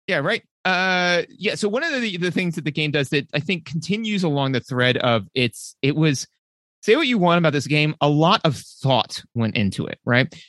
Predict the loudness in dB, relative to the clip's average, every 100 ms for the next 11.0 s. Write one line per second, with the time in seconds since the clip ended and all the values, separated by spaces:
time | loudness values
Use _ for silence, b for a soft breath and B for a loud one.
0 | B 0 4 6 4 2 2 2 0 2
1 | 2 2 4 2 4 0 2 0 2 0
2 | 0 0 -2 -2 -2 0 0 2 4 4
3 | 2 2 2 0 -8 -18 _ -2 2 4
4 | 2 0 0 2 0 0 -2 -2 b b
5 | 0 2 4 2 2 0 -2 -2 -2 _
6 | -2 0 0 0 0 0 0 2 2 2
7 | 0 4 4 4 2 0 -2 0 0 0
8 | -2 2 2 2 2 2 4 2 2 2
9 | 2 0 0 2 4 4 0 _ _ _
10 | _ _ _ -12 2 6 8 6 2